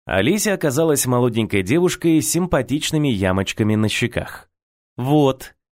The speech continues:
потрясла она перед Андреем тощей папкой, "ваша карточка.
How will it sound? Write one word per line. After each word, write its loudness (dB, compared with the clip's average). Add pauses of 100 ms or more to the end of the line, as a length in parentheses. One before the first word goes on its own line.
потрясла 2
она 2
перед -2
Андреем 2
тощей 0
папкой, 0 (300)
"ваша 0
карточка. 0